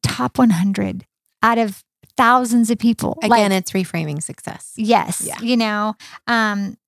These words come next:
Speaker 1: help them to see themselves clearly because remember, they might diminish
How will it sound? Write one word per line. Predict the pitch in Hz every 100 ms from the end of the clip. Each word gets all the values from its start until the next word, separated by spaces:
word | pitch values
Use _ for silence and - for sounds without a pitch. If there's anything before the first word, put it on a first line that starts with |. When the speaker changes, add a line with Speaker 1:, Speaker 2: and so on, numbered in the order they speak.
| _ _ _
Speaker 1:
help | - - 262 -
them | 254
to | 240
see | - 233
themselves | 220 - 208 -
clearly | 226 208 220
because | 226 226 226 208
remember, | 214 220 214
they | 196 202
might | 202 208 196
diminish | 214 202 214 240 294 - - -